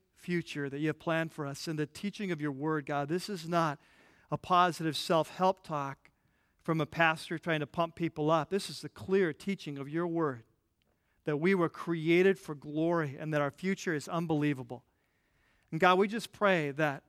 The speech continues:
you would help us to embrace this teaching, that we'd be willing to pay whatever price it is, those time of rejection, those times we don't get the promotion, those times we can't work in that industry anymore for what's required because it causes us to compromise or causes us to do something you'd not be pleased with.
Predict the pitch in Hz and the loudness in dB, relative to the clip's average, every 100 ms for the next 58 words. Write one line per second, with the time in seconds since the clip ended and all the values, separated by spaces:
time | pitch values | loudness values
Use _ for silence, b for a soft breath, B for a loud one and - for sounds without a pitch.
0 | _ 170 196 196 151 202 - 160 - 185 | _ -2 2 2 4 4 4 0 -2 -4
1 | 180 156 127 165 190 208 - 160 - - | -4 -4 -2 2 4 2 -2 -6 -6 -6
2 | 220 - 151 143 170 202 208 185 175 170 | -6 -4 -6 -2 0 0 0 2 2 2
3 | 180 160 165 175 180 160 175 180 170 156 | 0 -2 0 0 2 2 0 -2 -2 -4
4 | 147 165 - 160 165 - - b b b | -4 -10 -4 -2 -2 -6 -20 b b b
5 | b b 170 - 185 190 175 156 151 143 | b b 0 2 4 4 2 0 -2 2
6 | 180 - 180 165 156 - 175 175 156 180 | 2 2 -4 -2 -2 0 0 0 0 0
7 | 175 175 156 - 165 165 175 - 180 160 | 0 -2 -8 -8 -4 -2 -2 -2 -4 -2
8 | 147 190 180 180 175 190 170 175 175 190 | -2 0 2 2 0 -2 -2 -2 -2 0
9 | 175 170 185 180 180 - 180 175 175 160 | 0 0 0 0 -2 -2 -2 -2 0 -2
10 | 160 170 170 160 156 147 156 - 185 170 | 0 0 0 0 0 -2 -8 -6 0 2
11 | 175 175 160 b b b b b 147 156 | 2 0 -6 b b b b b -2 -2
12 | 147 156 185 180 165 180 - - 175 170 | -2 0 4 4 2 -2 -4 -2 2 2
13 | 175 165 165 185 156 - 170 165 156 156 | 0 2 2 0 -4 -4 -2 -2 -4 -8
14 | 147 170 165 - 180 160 156 156 160 160 | -8 -6 -6 -4 -4 -4 -2 -2 0 -2
15 | 185 - 143 139 160 165 | -4 -10 -10 -8 -4 -4